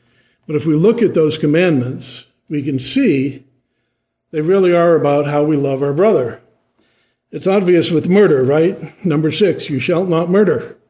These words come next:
Murder, if you murder your brother, you hate him.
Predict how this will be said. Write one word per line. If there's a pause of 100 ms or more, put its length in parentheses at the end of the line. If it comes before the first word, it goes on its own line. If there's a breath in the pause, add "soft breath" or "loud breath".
(1120)
Murder,
if
you
murder
your
brother,
you
hate
him.